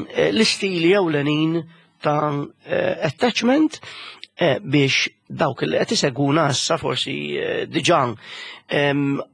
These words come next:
anqalna fihom sens ta' kurzità, mela isma' x'inhuma dawn l-istili differenti li qed issemmu. Diġà irreferejna għal, ehm,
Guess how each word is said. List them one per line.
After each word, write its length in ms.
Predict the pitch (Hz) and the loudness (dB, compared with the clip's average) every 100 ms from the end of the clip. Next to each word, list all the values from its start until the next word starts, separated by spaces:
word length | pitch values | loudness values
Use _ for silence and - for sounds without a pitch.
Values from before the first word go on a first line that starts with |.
| - | -4
anqalna 520 | 170 165 208 160 143 | -2 2 0 2 -2
fihom 320 | - 151 135 | 2 2 2
sens 300 | 135 139 131 | 0 0 0
ta' 80 | 165 | -2
kurzità, 640 | - 214 202 233 170 170 202 | 0 0 2 2 2 4 4
mela 320 | 185 170 165 185 | 4 4 4 2
isma' 460 | - 135 131 107 - - - | 0 0 0 -2 -8 -18 -8
x'inhuma 500 | - 233 185 147 135 | -2 2 4 4 2
dawn 200 | 143 139 | 2 2
l-istili 460 | 143 - 151 135 135 | 2 0 0 0 0
differenti 540 | 135 - 139 123 120 | -2 0 -2 -2 -4
li 100 | 143 | -4
qed 140 | - - | -4 -4
issemmu. 480 | - 120 117 113 - - - - - - | -2 -2 -2 -4 -8 -18 -18 -18 -16 -2
Diġà 460 | 185 170 254 156 - | 0 2 2 2 0
irreferejna 880 | 196 226 - 175 180 175 180 196 214 - _ _ _ _ _ _ _ - - - - | 0 0 0 2 4 4 4 2 0 -8 _ _ _ _ _ _ _ -20 -20 -20 -2
għal, 480 | 180 165 165 175 165 - - - - | 2 2 0 -2 -8 -14 -20 -20 -2
ehm, 500 | 156 156 160 160 156 | 0 2 2 0 -4